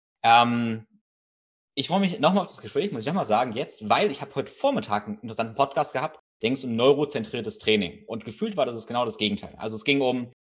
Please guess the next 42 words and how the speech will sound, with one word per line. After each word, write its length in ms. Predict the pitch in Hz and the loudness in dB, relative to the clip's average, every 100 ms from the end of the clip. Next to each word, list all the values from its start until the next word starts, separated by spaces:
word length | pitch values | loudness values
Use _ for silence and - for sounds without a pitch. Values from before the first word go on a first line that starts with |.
| _ | _
ähm, 500 | - 117 120 117 120 - | 2 6 6 6 -2 -4
ein 80 | |
wissenschaftliches 380 | 147 185 156 131 | -4 -2 -2 -2
Konzept, 460 | 117 107 208 - 117 | -4 0 0 0 -14
wie 200 | 117 151 | -10 -4
das 160 | 139 - | -4 -4
Gehirn 340 | 110 143 165 | -4 -2 -2
alles 280 | - 127 117 | -2 -2 -4
steuert, 440 | - 180 190 185 - | -2 0 0 -4 -10
wie 280 | 117 120 120 | -8 -8 -4
Neurologie, 720 | 120 123 117 113 151 156 151 | -2 -2 -2 -4 -8 -8 -6
unser 320 | 98 110 101 - | -2 -2 -4 -6
vestibuläres, 800 | 123 - 117 117 117 110 110 | -10 -8 -6 -4 -4 -4 -6
visuelles 440 | 127 120 - 131 127 | -6 -4 -2 -4 -4
System 380 | - - 139 113 | -8 0 0 0
und 100 | 107 | -8
so 120 | - | -4
weiter. 320 | 110 120 113 _ _ | -4 -4 -10 _ _
Total 360 | - 135 196 | -6 2 2
spannend, 300 | 196 170 190 | 2 -2 -2
total 220 | 180 151 160 | -2 0 0
interessant. 520 | 151 143 180 208 - - | -2 -2 -2 -2 -10 -14
Letztendlich 420 | - - 143 151 - | -12 -6 -4 -4 -4
geht's 200 | 143 - | -4 0
ja 60 | |
auch 80 | 120 | 0
darum, 300 | 131 131 131 | 4 4 4
das 180 | - - | -6 0
machen 280 | 131 151 127 | 0 0 -2
wir, 280 | 131 127 - | 0 0 0
um 220 | 110 107 | 0 0
unseren 200 | 101 - | -2 -6
Stress 280 | - 208 - | -2 -2 -2
zu 100 | 147 | -4
reduzieren, 600 | 139 135 - 139 131 - _ | -4 -4 0 0 0 -10 _
um 220 | - 110 110 | -4 -2 -2
gesünder 280 | 107 123 | -2 0
und 40 | 113 | 0
glücklicher 320 | 110 101 98 | 2 0 -2
zu 80 | - | -8
sein, 220 | 80 82 | -10 -8
ne? 240 | 117 143 | -8 -10